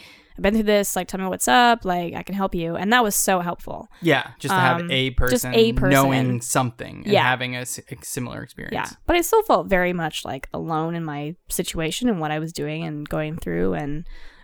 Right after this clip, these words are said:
Speaker 1: um, even, like, also writing a book. It was like I didn't know anyone
Speaker 2: Yeah.
Speaker 1: who was, like, in their twenties writing a book about their weird brain surgery. <laughs> I was like,
Speaker 2: <laughs>
Speaker 1: "Anyone else out there? Anyone? Anyone?"
Speaker 2: Yeah.
Speaker 1: Uh, <laughs>
Speaker 2: Yeah, so now it's kind of like a resource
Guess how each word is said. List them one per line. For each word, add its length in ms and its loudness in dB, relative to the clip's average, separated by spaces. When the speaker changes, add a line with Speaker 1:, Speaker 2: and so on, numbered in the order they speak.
Speaker 1:
um, 220 -2
even, 220 4
like, 140 4
also 220 4
writing 280 0
a 40 -8
book. 400 0
It 100 -10
was 100 2
like 100 2
I 60 6
didn't 200 4
know 120 2
anyone 560 0
Speaker 2:
Yeah. 120 6
Speaker 1:
who 60 4
was, 100 0
like, 160 -4
in 60 -2
their 140 -2
twenties 520 2
writing 200 -2
a 40 -2
book 300 -4
about 200 0
their 160 -2
weird 420 -4
brain 300 0
surgery. 360 -4
<laughs> 20 -4
I 420 6
was 100 -2
like, 220 6
Speaker 2:
<laughs> 440 -2
Speaker 1:
"Anyone 240 4
else 160 4
out 100 4
there? 260 4
Anyone? 220 4
Anyone?" 340 4
Speaker 2:
Yeah. 500 4
Speaker 1:
Uh, 160 -2
<laughs> 0 -
Speaker 2:
Yeah, 240 2
so 160 -2
now 220 2
it's 140 -2
kind 180 2
of 60 0
like 160 2
a 60 4
resource 800 4